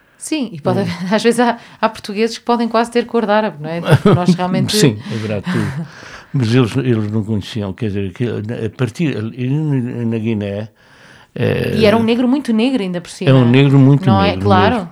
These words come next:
Speaker 1: claro,
Speaker 2: Sim,
Speaker 1: não é
Speaker 2: sem
Speaker 1: bem o
Speaker 2: dúvida.
Speaker 1: negro cabo-verdiano, nem é o
Speaker 2: Sem
Speaker 1: negro
Speaker 2: dúvida,
Speaker 1: mais
Speaker 2: sem dúvida.
Speaker 1: Claro.
Speaker 2: Eles são pretos.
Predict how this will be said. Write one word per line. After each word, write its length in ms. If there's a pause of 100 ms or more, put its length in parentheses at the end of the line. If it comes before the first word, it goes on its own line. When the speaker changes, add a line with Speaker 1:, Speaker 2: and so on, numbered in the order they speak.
Speaker 1:
claro, 220
Speaker 2:
Sim, 60
Speaker 1:
não 120
é 40
Speaker 2:
sem 100
Speaker 1:
bem 80
o 40
Speaker 2:
dúvida. 140
Speaker 1:
negro 120
cabo-verdiano, 760
nem 300
é 20
o 40
Speaker 2:
Sem 100
Speaker 1:
negro 200
Speaker 2:
dúvida, 60
Speaker 1:
mais 160 (120)
Speaker 2:
sem 200
dúvida. 400 (180)
Speaker 1:
Claro. 280 (100)
Speaker 2:
Eles 200
são 200
pretos. 920